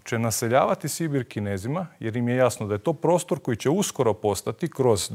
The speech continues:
dvadeset, trideset, četrdeset, a kamoli za, ne znam, stotinu godina, izrazito ugodno mjesto za život.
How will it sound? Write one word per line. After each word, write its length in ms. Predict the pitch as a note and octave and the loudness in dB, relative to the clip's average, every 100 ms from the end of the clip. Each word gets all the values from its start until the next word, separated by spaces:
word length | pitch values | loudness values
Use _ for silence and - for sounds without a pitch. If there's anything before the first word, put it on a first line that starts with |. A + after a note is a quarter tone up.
| G2 | -2
dvadeset, 480 | G#2 A#2+ B2 - G#2 | 6 6 6 0 -2
trideset, 400 | A2+ A#2+ A#2 A2 | 0 0 0 -4
četrdeset, 500 | A2 G#2+ A#2+ A#2 G2+ | -4 -2 -2 -2 -4
a 40 | |
kamoli 380 | G2+ C3 B2+ G2+ | 2 4 4 2
za, 240 | F#2+ G2 F#2+ | 4 4 4
ne 140 | G#2+ G2+ | 0 -4
znam, 180 | G2+ | -4
stotinu 480 | F#2+ - A2 A#2 G#2 | -8 -4 -4 -4 -2
godina, 300 | A2 C#3 B2+ - - - _ - | 0 0 0 -4 -14 -20 _ 0
izrazito 600 | F#3+ F3 C#3+ A#2 A2+ - | 2 4 4 2 -2 -4
ugodno 360 | C#3 A#2+ A2 | 0 2 2
mjesto 360 | G#2+ G2+ - G#2 | 0 -2 -6 -6
za 120 | G2 | -4
život. 380 | F#2 F#2 D3+ | -2 -2 -4